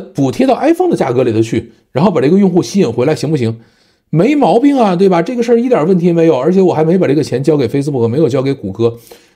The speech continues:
我补贴给我自己用户了，那事儿他就是这么干的。后面啊，说砍一刀是不是获取流量的方式？是啊，没有任何问题啊。打开了以后做这个签到啊、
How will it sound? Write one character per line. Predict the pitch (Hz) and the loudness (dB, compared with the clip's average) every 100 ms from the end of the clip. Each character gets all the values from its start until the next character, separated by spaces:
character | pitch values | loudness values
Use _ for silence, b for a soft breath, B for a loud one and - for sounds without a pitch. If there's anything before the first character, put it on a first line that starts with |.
| - | -4
我 | 143 | -2
补 | 147 143 131 | 0 -2 0
贴 | 208 | 2
给 | 202 | 4
我 | 202 139 | 2 0
自 | 208 | -2
己 | 156 | -2
用 | 151 170 | 0 0
户 | 220 190 | 0 0
了， | 117 | 0
那 | 196 240 | -4 -6
事 | 302 | -2
儿 | 240 | -2
他 | 285 | 0
就 | 339 | 2
是 | 370 | 2
这 | 175 | 2
么 | 123 | -2
干 | 120 | -4
的。 | 104 - _ _ | -4 -12 _ _
后 | - 254 277 | -14 -2 0
面 | 135 | 0
啊， | - 113 92 | -4 -8 -8
说 | - 175 180 | -2 -2 -4
砍 | - 143 120 | -10 -4 -2
一 | |
刀 | 139 269 277 | 0 -2 -4
是 | - | -2
不 | 165 | 0
是 | 160 | 2
获 | 185 151 | 0 -2
取 | 110 | 0
流 | 117 | 0
量 | 151 | 0
的 | 123 | -2
方 | 160 | -2
式？ | 165 | -2
是 | 165 233 | -2 -2
啊， | 208 190 | -2 0
没 | 151 | 0
有 | |
任 | 175 160 | 2 2
何 | 160 | 0
问 | 151 | -2
题 | 131 | -4
啊。 | 123 117 b b b - | -6 -8 b b b -8
打 | - | -8
开 | - 185 | -4 0
了 | 175 | 0
以 | 117 | 0
后 | 107 165 | 0 0
做 | - 175 117 | 2 0 0
这 | 156 | -2
个 | 123 110 | -2 -4
签 | - 240 240 | -2 -2 0
到 | 269 247 | 2 2
啊、 | 165 135 | 2 -2